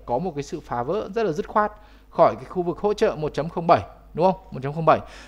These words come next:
Và với biểu đồ này á, thì, à, chúng ta sẽ tìm kiếm các cái cơ hội tiếp tục bán xuống đối với lại Euro U S D, hướng về cái khu vực đáy cũ là một chấm không năm phía bên dưới này. Tức là đâu có từ cái mức giá retest này đến cái target mà chúng ta mong chờ còn tầm khoảng chừng hai trăm pip nữa.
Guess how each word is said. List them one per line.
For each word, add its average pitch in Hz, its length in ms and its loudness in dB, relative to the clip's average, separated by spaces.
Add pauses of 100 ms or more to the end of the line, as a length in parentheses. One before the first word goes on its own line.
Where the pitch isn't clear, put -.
(100)
Và 170 140 12
với 180 180 12
biểu 226 140 12
đồ 185 160 12
này 175 300 8
á, 196 140 2 (100)
thì, 175 260 0
à, 135 180 0
chúng 165 120 -10
ta 170 120 2
sẽ 202 120 -2
tìm 185 300 -2
kiếm 143 220 0
các 190 120 -6
cái 160 100 -6
cơ 165 140 -4
hội 156 180 0
tiếp - 160 -10
tục - 180 -6
bán 131 160 0
xuống 156 460 0 (180)
đối 135 160 -6
với 170 80 -4
lại 180 100 -2
Euro 147 320 -4
U 139 200 -2
S - 120 -12
D, 156 40 2 (480)
hướng 180 280 2
về 202 200 6
cái 165 120 -6
khu 190 140 -4
vực 180 180 -4
đáy 143 160 -2
cũ 240 360 -10
là 127 440 -2 (180)
một 143 200 -6
chấm 139 160 -4
không 165 200 -8
năm 151 120 0 (280)
phía 139 80 -8
bên 147 100 -6
dưới 139 140 2
này. 143 160 0 (260)
Tức 180 100 0
là 156 60 2
đâu 147 220 6
có 135 220 6
từ 160 220 2
cái 135 140 0
mức 190 200 0
giá 135 520 0
retest 175 360 0
này 165 260 2 (300)
đến 131 280 0
cái 190 100 -6
target 160 440 -4
mà 151 100 -8
chúng 143 120 -10
ta 139 60 -4
mong 139 180 -6
chờ 135 280 -4
còn 120 120 -6
tầm 123 140 -10
khoảng 110 160 -8
chừng 127 240 -8
hai 135 220 -6
trăm 147 140 -2
pip 190 240 -6
nữa. 202 160 -2